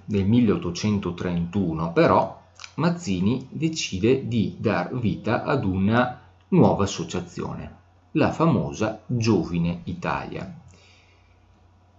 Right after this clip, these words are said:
Si chiamava Giovine perché? Perché,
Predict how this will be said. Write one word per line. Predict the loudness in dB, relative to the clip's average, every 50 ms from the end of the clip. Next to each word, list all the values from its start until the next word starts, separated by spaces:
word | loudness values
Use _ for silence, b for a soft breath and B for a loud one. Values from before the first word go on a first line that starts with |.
| _ _ _ _ _ _ _ _ _ _ _ _
Si | _ -4 -4 -2 4
chiamava | 6 6 8 8 6 8 6 6 6
Giovine | 8 10 12 12 12 12 10 8 6 6 4 4
perché? | 6 6 6 6 6 4 4 4 4 4 0 -6 -14 -20 _ _ _ _ _ _ _ _ _ _
Perché, | _ 8 10 10 8 6 2 2 6 8 8 10 8 8 4 0 -4